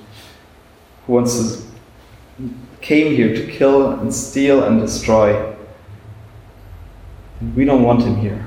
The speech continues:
We want you, Holy Spirit. So fill us and speak to us.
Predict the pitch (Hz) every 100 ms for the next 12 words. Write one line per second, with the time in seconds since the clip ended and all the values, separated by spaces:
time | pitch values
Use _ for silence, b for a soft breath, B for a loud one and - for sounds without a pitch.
0 | - 110 110 - 123 131 117 107 107 107
1 | - 104 95 98 104 - - 139 143 147
2 | 147 147 - - - - - - - -
3 | - - - - - - - - - -
4 | - - - 117 110 117 123 - - 95
5 | - - - -